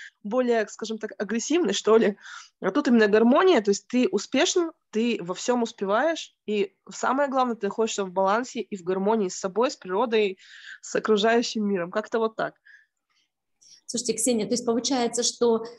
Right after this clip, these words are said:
Speaker 2: то, что ты все успеваешь, как раз как будто бы определяется тем, в каком состоянии ты находишься.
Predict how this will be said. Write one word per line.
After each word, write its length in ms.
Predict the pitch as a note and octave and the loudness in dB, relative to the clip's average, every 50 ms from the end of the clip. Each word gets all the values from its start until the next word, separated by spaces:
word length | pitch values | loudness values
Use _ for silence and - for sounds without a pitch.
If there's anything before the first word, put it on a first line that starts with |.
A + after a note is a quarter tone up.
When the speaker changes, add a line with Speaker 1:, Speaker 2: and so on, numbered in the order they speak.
| _ _ _ | _ _ _
Speaker 2:
то, 100 | - D4 | -2 -2
что 160 | C#4+ - C#4+ | -2 -2 -4
ты 160 | C#4+ - D4 | -2 -2 -2
все 220 | C#4 - - D4 C#4 | 0 2 2 2 2
успеваешь, 640 | C#4 - - - - B3+ B3 D#4 G4 G4 F4+ D4+ - | 2 0 -2 -4 -4 -6 -4 -2 -2 0 -2 -2 -4
как 220 | - - - _ | -8 -12 -16 _
раз 180 | - B3+ C4+ C4+ | -6 -4 -4 -4
как 160 | - A3 G#3+ G#3 | -6 -6 -4 -4
будто 240 | D4+ - - C#4+ | -4 -4 -2 -4
бы 140 | G#3+ F#3+ A3 | -4 -2 -4
определяется 880 | A3 - A3 - A#3+ G3+ - - F#3+ A3 A3+ A#3 C4 B3+ B3 B3 - A3+ | -4 -4 -4 -6 -6 -6 -8 -8 -6 -4 -2 0 0 0 -2 -2 -4 -4
тем, 240 | B3 - C#4+ D4 D4 | -4 -2 -2 -2 -2
в 40 | - | -4
каком 220 | G#3+ G#3 - B3+ | -8 -4 -2 -2
состоянии 720 | A#3+ B3 A3 - - G#3+ G#3 A3 A3+ A#3 A3+ A3 G#3+ G3+ | -2 -2 -4 -6 -6 -6 -4 -2 -2 -2 -2 -2 -2 -4
ты 120 | G#3 A3 G3+ | -4 -4 -4
находишься. 680 | G3+ G3+ G3+ - A3+ A3 E3 E3 - - - - D#3+ | -4 -4 -4 -4 -4 -4 -2 -4 -4 -4 -6 -6 -10